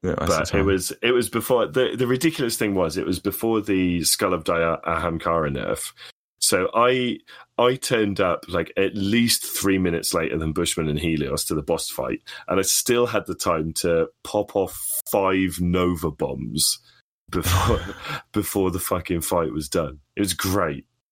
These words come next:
Speaker 2: I can't
Speaker 1: Oh,
Speaker 2: believe
Speaker 1: God.
Speaker 2: Bungie nerfed that shit, man. I'm, I'm, I'm upset. I'm gonna have a cry. I'm
Speaker 1: I'm
Speaker 2: just
Speaker 1: gonna
Speaker 2: gonna
Speaker 1: have a cry.
Speaker 2: uh, I'm gonna have a cry. I've just had to go back to being a fucking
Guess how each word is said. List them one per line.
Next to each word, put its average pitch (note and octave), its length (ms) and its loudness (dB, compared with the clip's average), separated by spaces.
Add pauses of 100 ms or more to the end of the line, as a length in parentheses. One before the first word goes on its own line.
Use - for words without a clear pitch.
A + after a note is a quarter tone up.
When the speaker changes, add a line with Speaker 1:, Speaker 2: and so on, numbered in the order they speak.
(520)
Speaker 2:
I - 20 -4
can't A3+ 200 0
Speaker 1:
Oh, - 20 0
Speaker 2:
believe A2+ 220 0
Speaker 1:
God. - 180 0
Speaker 2:
Bungie C2 160 -2
nerfed D#2 300 -4
that - 140 -6
shit, - 240 -4
man. G#1+ 200 -4
I'm, - 140 -6 (120)
I'm, E2 180 -4 (120)
I'm C#2 100 -4
upset. - 300 -4
I'm - 80 -4
gonna F#2+ 160 -2
have E2+ 140 -6
a - 40 -14
cry. C2+ 460 -4 (880)
I'm F2+ 80 0
Speaker 1:
I'm F2+ 60 0
Speaker 2:
just F#2 160 0
Speaker 1:
gonna G2 120 0
Speaker 2:
gonna F#2+ 140 -2
Speaker 1:
have - 20 -2
a F#2 60 -4
cry. - 160 -16 (160)
Speaker 2:
uh, B1+ 120 -2 (440)
I'm B2+ 160 0
gonna E3 140 0
have A#2 100 0
a - 40 -8
cry. D2 360 -2
I've G2 100 -2
just C#3 160 0
had B2 140 -2
to - 80 -6
go G2+ 140 2
back F#2 260 -2
to - 100 -12
being F2+ 200 0
a F2+ 40 -4
fucking F2 560 -2